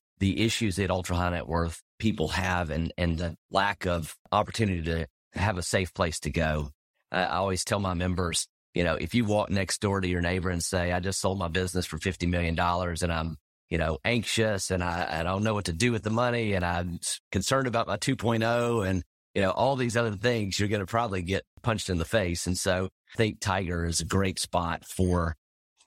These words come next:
you know, people to come and be vulnerable about all these things that they would be embarrassed to say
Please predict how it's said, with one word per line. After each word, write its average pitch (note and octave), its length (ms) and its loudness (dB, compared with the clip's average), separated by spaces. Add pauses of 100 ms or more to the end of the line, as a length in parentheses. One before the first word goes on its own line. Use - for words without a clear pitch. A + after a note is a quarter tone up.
(120)
you - 80 -2
know, D#2 180 2
people C3+ 280 0
to A2 40 -2
come G2 480 -2
and E2 640 0
be A2+ 140 4
vulnerable F2 720 0 (160)
about F2+ 380 0
all F#2 180 0
these F#2 300 2
things F#2+ 400 0
that F2 340 0
they F#2+ 100 2
would F#2 140 0
be G2 120 0
embarrassed F#2+ 580 0
to F2+ 80 2
say F#2+ 400 0